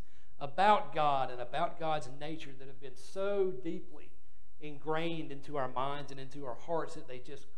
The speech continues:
greatly, or greatly, I really can't, really can't overemphasize how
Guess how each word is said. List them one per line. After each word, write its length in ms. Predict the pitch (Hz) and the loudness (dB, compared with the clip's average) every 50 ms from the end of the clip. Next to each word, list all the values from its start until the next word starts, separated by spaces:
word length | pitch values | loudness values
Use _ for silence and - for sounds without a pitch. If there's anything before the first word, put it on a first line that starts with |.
| - 147 160 | -2 -2 -2
greatly, 440 | 185 202 196 185 - - - - - - - - | -2 -2 -2 -2 -2 -2 -2 -2 -2 -2 -2 -2
or 100 | 185 185 185 180 - 160 | -2 -2 -2 -2 -2 -2
greatly, 360 | 170 185 196 185 - - - | 0 0 0 0 -2 -2 -2
I 60 | - - - | -2 -2 -2
really 180 | 196 190 - | 0 0 0
can't, 220 | 185 - 180 - - - - - - - - - - | 0 0 0 0 0 0 0 0 0 0 -2 0 0
really 140 | 185 190 | 0 0
can't 240 | 185 - 180 165 175 | 2 0 0 0 0
overemphasize 800 | 185 175 - - - - 202 202 - 165 - - 147 139 139 - | 0 0 0 0 -2 -2 0 0 0 0 0 0 0 0 0 0
how 160 | - 143 143 | 0 0 0